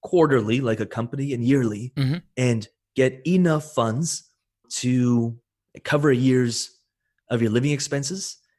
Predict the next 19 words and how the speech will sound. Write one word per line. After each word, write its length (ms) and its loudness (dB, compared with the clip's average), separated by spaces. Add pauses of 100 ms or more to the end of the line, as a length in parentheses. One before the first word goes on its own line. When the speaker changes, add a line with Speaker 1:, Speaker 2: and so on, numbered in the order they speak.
(240)
Speaker 1:
whether 380 2
the 80 -2
business 320 -4
makes 200 -8
money 180 -4
or 80 -4
not." 240 -2
And 100 -6
I 40 -6
thought 320 -6
that 160 -4
was 200 -2
so 140 -2
genius 420 -4
because, 680 -4
again, 680 -4 (800)
you're 180 2
not 320 0
forced 680 -2